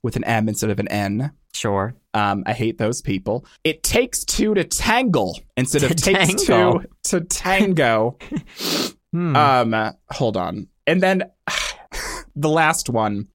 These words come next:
Speaker 1: It's a doggy dog world instead of dog eat dog world.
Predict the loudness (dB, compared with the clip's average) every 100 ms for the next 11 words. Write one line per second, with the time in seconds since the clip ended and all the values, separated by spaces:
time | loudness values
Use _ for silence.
0 | _ 0 2 0 0 2 4 4 4 2
1 | 4 4 4 2 -2 -4 -4 0 0 0
2 | -2 -4 -6 -4 -2 0 2 2 0 2
3 | 2 2 0 -2 -2 -2 -4 -10 -8 0
4 | 2 4 2 0 -4 -8 _ -4 -2 -2
5 | -2 -4 -10